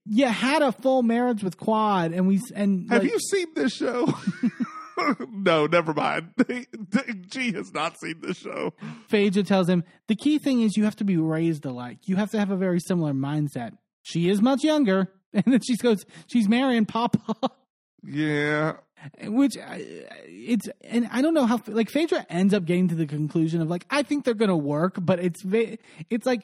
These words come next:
Speaker 1: you've presented every red flag to him possible, Phaedra, and he's just not taking it for whatever reason.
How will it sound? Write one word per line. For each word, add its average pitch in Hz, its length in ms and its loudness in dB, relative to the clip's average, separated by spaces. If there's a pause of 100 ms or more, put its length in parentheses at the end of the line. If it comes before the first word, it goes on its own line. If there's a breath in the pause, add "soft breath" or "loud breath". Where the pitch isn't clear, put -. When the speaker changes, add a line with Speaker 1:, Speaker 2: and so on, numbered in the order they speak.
Speaker 1:
you've 233 260 2
presented 254 420 0
every 190 280 0
red 165 220 0
flag 151 320 -4
to 151 100 -4
him 143 140 -2
possible, 131 400 -6
Phaedra, 127 380 -8
and 135 160 -6
he's 160 160 -2
just 160 180 -6
not 131 240 -6
taking 131 320 -8
it 123 120 -10
for 135 120 -10
whatever 123 380 -8
reason. 123 460 -12